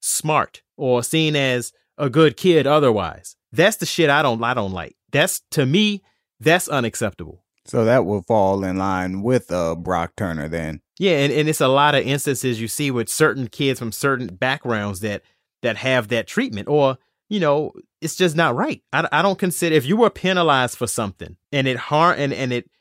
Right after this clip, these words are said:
Speaker 1: has an effect on your life. Okay, I have another example. Okay, I'm gonna give, I'm gonna give you a caveat to this, Dan.
Speaker 2: Mm-hmm.
Speaker 1: I have an issue with the child sex offender registry. Now, this,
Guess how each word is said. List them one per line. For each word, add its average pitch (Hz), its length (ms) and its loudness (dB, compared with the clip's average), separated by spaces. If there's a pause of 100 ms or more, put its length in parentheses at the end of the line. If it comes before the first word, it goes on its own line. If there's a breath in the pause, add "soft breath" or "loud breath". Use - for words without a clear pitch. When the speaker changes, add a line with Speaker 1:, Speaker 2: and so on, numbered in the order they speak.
(240)
Speaker 1:
has 165 180 2
an 175 100 2
effect 151 360 0
on 135 200 0
your 123 120 0
life. 104 180 -2
Okay, 143 240 0
I - 20 4
have 127 80 2
another 135 240 2
example. 95 520 -6
Okay, 123 200 -2
I'm 131 100 0
gonna 135 40 -6
give, 135 180 -2
I'm - 60 -4
gonna 165 140 0
give 160 180 4
you 196 140 2
a 147 60 2
caveat 117 500 -2
to - 80 -10
this, 95 180 -8
Dan. 107 260 -6 (460)
Speaker 2:
Mm-hmm. 104 300 -10
Speaker 1:
I 147 120 2
have 202 200 6
an 156 80 4
issue 147 320 0
with 120 260 0
the 120 80 -4
child 113 340 0
sex - 240 -4
offender 104 360 -6
registry. 82 480 -12 (160)
Now, 131 160 2
this, 160 220 0